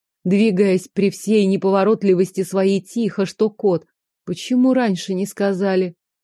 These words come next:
Сперва разбирались, мальчишка же. Хотел выяснить, что да как.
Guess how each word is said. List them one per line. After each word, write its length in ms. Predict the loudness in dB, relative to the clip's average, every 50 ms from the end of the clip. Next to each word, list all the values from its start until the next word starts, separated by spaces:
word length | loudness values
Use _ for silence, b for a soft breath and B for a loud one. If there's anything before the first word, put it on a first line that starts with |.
| _ _
Сперва 460 | _ -16 -6 -2 0 2 2 2 2
разбирались, 800 | 2 2 0 0 0 2 2 2 2 2 0 0 -2 -6 -16 _ _ -8
мальчишка 640 | -4 -2 -2 -2 -2 -2 -2 -2 -2 -2 -8 -12 -12
же. 200 | -12 -12 -16 -18 _ _ _
Хотел 400 | -6 -4 -4 0 2 2 2 4
выяснить, 520 | 4 4 2 2 0 -2 -2 -2 -2 -2 -4
что 260 | -10 -6 -4 -2 -2
да 160 | 0 -2 -4
как. 340 | -4 -4 -4 -4 -4 -6